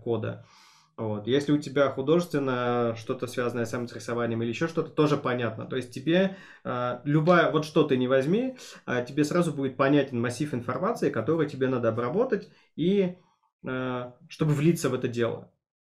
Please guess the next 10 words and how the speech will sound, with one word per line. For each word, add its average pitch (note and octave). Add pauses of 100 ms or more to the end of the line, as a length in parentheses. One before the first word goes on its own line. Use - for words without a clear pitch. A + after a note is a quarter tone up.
(600)
Это -
первый B3
момент. F3+ (200)
То C3
есть A2+
ты A#2+
чётко F#3+
должен C3+
понять, E3
а, C3